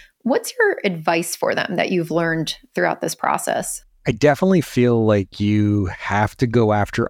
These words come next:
Speaker 2: opportunities that are really big and bold. You do. I think it's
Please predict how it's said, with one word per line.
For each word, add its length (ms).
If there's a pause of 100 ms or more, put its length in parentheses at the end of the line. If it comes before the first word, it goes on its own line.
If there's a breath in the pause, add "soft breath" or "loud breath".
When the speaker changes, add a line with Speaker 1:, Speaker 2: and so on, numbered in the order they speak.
Speaker 2:
opportunities 1300 (220)
that 180
are 260 (100)
really 1120 (220)
big 460
and 200
bold. 540
You 100
do. 240 (480)
I 100
think 220
it's 160